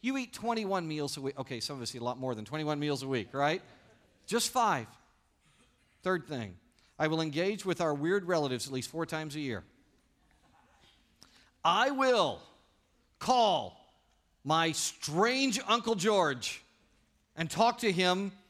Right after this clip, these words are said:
uh, at my initiative. Nothing's wrong, nothing's going on. I'm just gonna call him, "Uncle George, how are you?" "Oh my goodness, it's Uncle George." Because I know that Uncle George needs a healthy family.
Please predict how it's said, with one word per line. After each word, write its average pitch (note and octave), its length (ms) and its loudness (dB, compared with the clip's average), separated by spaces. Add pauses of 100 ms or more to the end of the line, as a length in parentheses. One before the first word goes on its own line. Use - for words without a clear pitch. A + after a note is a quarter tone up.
(220)
uh, G3 180 2
at G#3 140 -2
my B3 160 4
initiative. C4+ 560 0 (760)
Nothing's A3 380 0
wrong, A3+ 240 4
nothing's G#3+ 300 -2
going G#3+ 140 0
on. G3 40 2
I'm F3+ 80 -6
just G3 140 -4
gonna G3+ 180 -4
call G3+ 260 0
him, F#3+ 100 0
"Uncle F#3 220 -4
George, E3+ 380 -4
how E3 220 -2
are C#3+ 160 0
you?" A#2 200 -8
"Oh C#3 160 -6
my G2+ 160 -10
goodness, A2+ 320 -12
it's F#2 140 -18
Uncle G2 220 -20
George." E2+ 400 -20 (1700)
Because B2 280 -6
I D3+ 180 -4
know D3+ 160 -4
that C3 140 -6
Uncle C3+ 240 -10
George B2 340 -8
needs A#2+ 260 -8
a A#2+ 60 -12
healthy A#2+ 320 -10
family. A2 460 -12